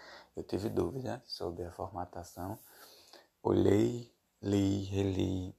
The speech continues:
várias vezes o, o que diz o evento. Eles não mostram template, então eles só escrevem um texto, querem assim, assim, assim.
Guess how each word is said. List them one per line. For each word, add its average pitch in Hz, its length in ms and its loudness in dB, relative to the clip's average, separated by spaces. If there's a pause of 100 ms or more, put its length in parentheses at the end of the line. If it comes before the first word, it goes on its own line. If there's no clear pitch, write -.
várias 98 480 4
vezes 98 500 -2 (520)
o, 90 580 -2 (160)
o - 80 -20
que - 140 -8
diz 98 320 0 (420)
o 104 120 0
evento. 104 440 -2 (300)
Eles 127 140 -8
não 113 120 0
mostram - 440 0
template, 110 580 4
então 107 180 -4
eles 143 120 -4
só 95 320 0 (680)
escrevem 98 480 0
um 98 40 -2
texto, 120 420 0
querem 98 280 0
assim, 101 320 -4
assim, 107 240 -4
assim. 127 360 -4